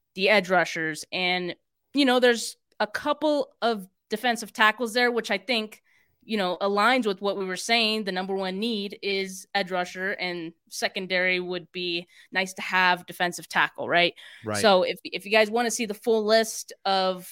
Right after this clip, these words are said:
Speaker 1: you know, all the people that forty-niners have visited with, it's on forty-niners gold mine dot com. Make sure to check that out.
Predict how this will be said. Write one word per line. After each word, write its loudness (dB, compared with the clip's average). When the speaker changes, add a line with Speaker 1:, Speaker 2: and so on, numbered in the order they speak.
Speaker 1:
you -6
know, -2
all 2
the -2
people -8
that 0
forty-niners 0
have -2
visited -2
with, -2
it's -10
on -2
forty-niners -4
gold -4
mine -2
dot 0
com. -2
Make -4
sure -2
to -8
check -2
that 0
out. 4